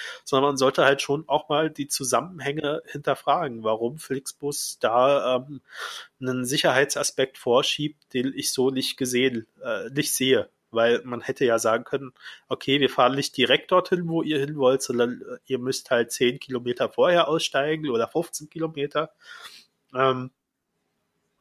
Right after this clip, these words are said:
dann, dann hätte man diesen Sicherheitsaspekt noch glauben können. Aber so, wenn man sagt, wir sagen die, die Fahrt vollkommen ab und, äh, äh, ihr kriegt euer Ticket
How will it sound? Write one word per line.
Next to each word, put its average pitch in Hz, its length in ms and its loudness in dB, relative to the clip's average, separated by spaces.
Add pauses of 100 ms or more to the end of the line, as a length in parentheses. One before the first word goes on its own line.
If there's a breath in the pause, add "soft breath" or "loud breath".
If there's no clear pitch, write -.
(100)
dann, 139 240 2
dann 139 220 4
hätte 151 240 4
man 139 240 0
diesen 139 460 -4
Sicherheitsaspekt 151 1000 0
noch 120 220 -4
glauben 127 380 2
können. 110 260 -4
Aber 113 220 2
so, 139 320 0
wenn 123 120 -4
man 117 340 -6
sagt, 123 460 -2
wir 120 200 0
sagen 120 320 0
die, 113 180 -4
die 117 140 -10
Fahrt - 320 -4
vollkommen 131 460 0
ab - 280 -4
und, 120 320 -14
äh, 113 280 -2 (720 loud breath)
äh, 120 220 0
ihr 123 100 0
kriegt - 280 -10
euer 120 400 2
Ticket - 560 0